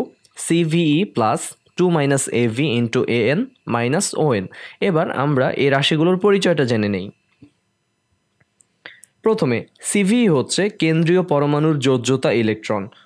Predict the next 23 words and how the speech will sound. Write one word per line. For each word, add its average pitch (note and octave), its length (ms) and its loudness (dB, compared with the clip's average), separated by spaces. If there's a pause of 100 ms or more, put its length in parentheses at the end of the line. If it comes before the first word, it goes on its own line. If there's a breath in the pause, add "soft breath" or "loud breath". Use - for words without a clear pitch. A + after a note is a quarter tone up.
(100)
অর্থাৎ F3 340 -2
তুমি D#3+ 220 2
যে F3 160 2
যৌগটির C#3 520 2
সংকরণ B2+ 480 0
নির্ণয় B2 300 0
করতে B2 300 -4
চাও C#3 160 -2
সেখানে C#3 400 -2
যে C#3 120 0
কেন্দ্রীয় D#3+ 560 2
মৌলটি, A2 480 0 (340 loud breath)
কেন্দ্রীয় B2 340 0
পরমাণু, A#2 500 0 (420 loud breath)
তার B2+ 180 0 (300 loud breath)
যোজ্যতা C#3 580 0
ইলেকট্রন A#2+ 540 -2 (180)
কতটি। A2 400 -4 (1600 loud breath)
এরপরে C3+ 420 0
এখানকার E3 440 -2
এভি D3 400 2
হচ্ছে E3 520 0
অন্যান্য F#3 460 0